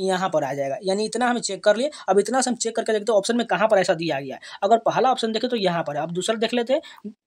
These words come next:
दूसरा में देखते हैं, यहाँ पर देखिए नहीं, यानी कि ये तो गलत हो गया, ये भी गलत हो जाएगा। अब देखिए कहाँ पर है, ये यहाँ पर भी नहीं है, यानी कि हमें नहीं, सिर्फ केवल एक फिगर से हमने डिसाइड कर लिया कौन सा ऑप्शन सही हो जाएगा।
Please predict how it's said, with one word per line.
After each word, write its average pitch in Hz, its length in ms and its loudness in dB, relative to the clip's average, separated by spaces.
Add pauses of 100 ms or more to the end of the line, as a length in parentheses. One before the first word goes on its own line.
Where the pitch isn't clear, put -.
दूसरा 214 280 2
में 233 100 0
देखते 220 240 -2
हैं, 330 120 2 (300)
यहाँ 196 240 -2
पर 233 120 -2
देखिए 220 220 0
नहीं, 165 160 0
यानी 180 160 0
कि 214 60 0
ये 233 60 2
तो 226 120 2
गलत 170 280 2
हो 143 60 -10
गया, 147 160 -8
ये 190 160 2
भी 226 100 0
गलत 226 260 2
हो 226 60 0
जाएगा। 226 300 2 (320)
अब 196 140 2
देखिए 214 220 0
कहाँ 214 160 0
पर 254 140 2
है, 262 60 -2
ये 202 120 -2
यहाँ 202 180 -4
पर 214 120 2
भी 185 120 0
नहीं 160 160 -2
है, 156 80 0
यानी 202 160 2
कि 233 140 -2 (200)
हमें 226 180 2
नहीं, 262 180 0
सिर्फ 269 280 -4
केवल 269 380 4 (120)
एक 294 260 -4
फिगर 208 320 4
से 196 180 0
हमने 196 180 4
डिसाइड 185 320 0
कर 190 80 4
लिया 208 240 2
कौन 247 240 2
सा 240 100 6
ऑप्शन 277 240 2
सही 165 260 2
हो 156 100 -2
जाएगा। 135 400 -4